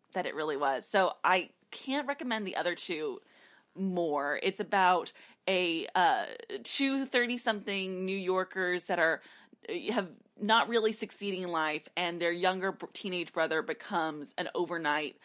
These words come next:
pop star celebrity sensation. And they kind of reckon with their being close to celebrity and also, like,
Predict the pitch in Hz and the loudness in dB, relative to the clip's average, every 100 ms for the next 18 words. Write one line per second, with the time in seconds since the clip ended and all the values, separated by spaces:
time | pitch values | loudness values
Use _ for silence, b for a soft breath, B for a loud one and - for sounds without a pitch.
0 | b - 175 135 - - 175 147 139 131 | b -8 -2 -2 -2 0 4 4 2 -2
1 | - - - 175 160 151 143 120 127 127 | -8 -12 -6 0 2 2 -2 -4 -8 -6
2 | 87 - - 67 - - B B - 185 | -6 -4 -4 -4 -6 -16 B B -4 0
3 | 170 151 147 143 147 214 233 196 170 147 | 2 2 0 -2 4 4 4 4 4 0
4 | - B B 175 185 185 208 185 170 160 | -10 B B 2 6 6 4 0 2 2
5 | 156 - _ _ _ - 170 175 160 120 | 2 -2 _ _ _ -4 2 4 4 2
6 | 160 247 220 185 170 - 202 185 - 196 | -2 0 0 -2 -4 4 6 6 2 0
7 | - 165 151 165 156 139 - 156 147 143 | 4 4 4 2 0 2 2 4 4 4
8 | 151 143 131 127 | 2 4 2 0